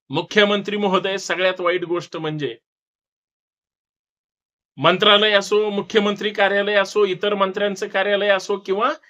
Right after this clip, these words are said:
माहिती आणि प्रसारण विभाग असेल, फक्त तुफान जाहिराती करण्यामध्ये व्यस्त आहे. लोकांना पैसे देण्यात त्यांना स्वारस्य नाही. पंधरा लाख असते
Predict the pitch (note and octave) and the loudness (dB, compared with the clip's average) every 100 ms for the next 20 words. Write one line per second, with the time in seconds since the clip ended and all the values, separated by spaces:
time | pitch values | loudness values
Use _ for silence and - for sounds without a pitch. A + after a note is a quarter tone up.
0 | _ _ _ _ _ _ _ C#3 E3 G3+ | _ _ _ _ _ _ _ 0 2 4
1 | G#3 G3+ G3+ G3 F3+ G3 F#3 F#3+ F3+ F3 | 4 2 2 -2 -2 0 0 0 -2 -2
2 | E3+ D#3+ D3 B2 - _ _ - G3 - | -4 -6 -6 -10 -12 _ _ 0 0 -2
3 | - A3+ A3+ A3+ _ _ _ _ _ - | -2 0 0 -2 _ _ _ _ _ -8
4 | A3 - A3 A3 G#3 G#3 G#3 G#3 G#3 G3+ | -8 -2 0 0 2 2 2 0 -2 -4
5 | G3 F#3 F#3+ F#3+ F#3+ F#3 F#3+ F#3 F3+ D#3+ | -4 -2 -4 -2 -2 0 -2 -2 -4 -4
6 | E3 G#3 _ _ _ B2+ D#3 - F3 F3 | -6 -10 _ _ _ -4 -4 -4 -6 -6
7 | F3 F#3 G#3 G3+ D#3 D#3+ D#3 F#3+ F3 E3+ | -4 -4 -4 -6 -4 -4 -2 -2 -2 -2
8 | E3+ F#3 F#3 - D3+ E3+ E3+ - D#3 D3+ | -4 -6 -8 -8 -6 -6 -8 -4 -2 -2
9 | D3+ - E3+ D#3 D3+ C#3+ D3 A#2+ - _ | -4 -6 -8 -4 -4 -4 -6 -8 -14 _
10 | _ _ _ _ _ _ _ _ _ - | _ _ _ _ _ _ _ _ _ -2
11 | D#3+ F#3+ G3+ G3+ G3+ G3 G3 - G3+ A3+ | 2 6 6 6 4 2 -4 -2 0 0